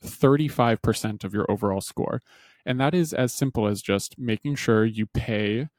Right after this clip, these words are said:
on time. And we always tell people you should pay in full and on time, right? Because you don't want to incur interest. But the truth is that even if you do incur interest and you just make a minimum payment,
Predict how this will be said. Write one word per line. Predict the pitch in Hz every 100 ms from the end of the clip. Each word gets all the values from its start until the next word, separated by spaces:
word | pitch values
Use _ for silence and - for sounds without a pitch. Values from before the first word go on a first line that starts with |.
| _ _ _ _ _
on | 123 120 117
time. | - 117 87 - 131 - _ _ _
And | 123 113 110 110 117 _ _ _ _ _
we | 127 127
always | 165 147 -
tell | 147 139
people | 127 - 110
you | 104
should | 110 107 107
pay | - 120 - 135
in | 151 147
full | - - 170 101 95 117 -
and | - 120 113
on | 104
time, | 110 110 101 117
right? | 117 -
Because | - 120
you | 117
don't | 131 147
want | 151
to | 139
incur | 131 - 131
interest. | 147 165 - 101 - - - _ _ _ _ _ -
But | 139 - -
the | 131 127
truth | - 151
is | 131 113
that | 113 -
even | 156 170
if | 170 139
you | 123
do | 120 127
incur | 127 - 127 117
interest | 123 - 170 165 - -
and | 135 123
you | 117
just | 113 107
make | 117 110
a | 104
minimum | 101 107 131 151
payment, | 151 160 170 190